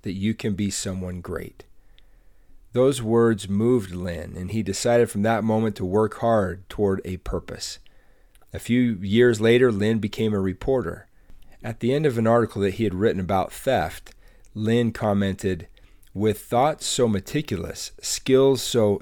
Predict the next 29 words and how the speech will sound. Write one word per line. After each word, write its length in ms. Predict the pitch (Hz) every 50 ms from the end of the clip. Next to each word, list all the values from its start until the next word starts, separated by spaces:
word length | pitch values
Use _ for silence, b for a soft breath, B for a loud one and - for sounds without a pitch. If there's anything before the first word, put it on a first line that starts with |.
| -
dexterous, 1000 | 92 98 104 95 - - - - - 139 135 127 101 82 73 73 - - - - b b b b b b b b b b -
and 400 | 117 117 117 117 117 113 110 107 -
a 80 | 98 98
style 400 | - - - 123 117 120 117 107
so 200 | - - 123 110
unique, 640 | 104 98 95 98 101 92 85 82 - - - - b b b b b b -
a 80 | - 101
thief 400 | - - 151 175 214 196 - -
can 220 | - - 95 92
do 300 | 87 104 104 101 98 98 -
anything 640 | - 113 147 190 160 - - - - - - - - - - - - - - 101
and 240 | 98 101 98 95
succeed." 640 | - - - - - - - - 92 90 87 - - - - - - - _ - - _ - _ - - _ _ - - - -
Now, 80 | 98 117
he 80 | 143
never 240 | 165 170 160 143 147
would 120 | 139 139
have 120 | 123 104 -
thought 340 | - 139 131 127 120 - -
that 160 | 98 85 -
those 300 | 117 107 104 101 98 -
heartfelt, 560 | - 120 120 101 - - - 117 113 - -
spur-of-the-moment 760 | - - - - 117 110 101 101 98 107 107 104 98 87 92
words 640 | 92 98 110 113 104 90 85 82 85 80 - - -
would 200 | 101 101 98 92
have 200 | 92 101 101 98
such 240 | - - 107 98 -
an 80 | 95
impact 480 | 98 104 104 98 - 107 98 92 - -